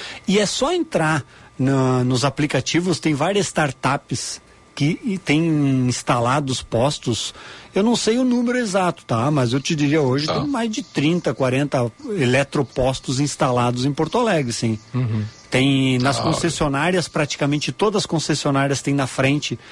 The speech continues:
Speaker 1: um eletroposto. Os shoppings têm, tem muitos
Speaker 2: Ah, tá. E aí, aí vo-, olha, olha o jeito que eu vou fazer a pergunta.
Speaker 1: Hum.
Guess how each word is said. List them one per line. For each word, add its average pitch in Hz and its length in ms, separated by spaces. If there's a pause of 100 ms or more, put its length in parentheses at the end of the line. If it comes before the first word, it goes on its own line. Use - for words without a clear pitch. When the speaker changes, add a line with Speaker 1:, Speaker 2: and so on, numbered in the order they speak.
(200)
Speaker 1:
um 131 120
eletroposto. 127 880 (320)
Os 135 140
shoppings 147 640
têm, 127 480 (300)
tem 131 100
muitos 151 340 (240)
Speaker 2:
Ah, - 300 (680)
tá. 76 180 (100)
E 95 80
aí, 107 220
aí 98 220
vo-, 117 240
olha, 98 400
olha 104 200
o 147 60
jeito 117 280
que 135 60
eu 139 60
vou 131 80
fazer 139 140
a 147 40
pergunta. 135 440
Speaker 1:
Hum. 123 260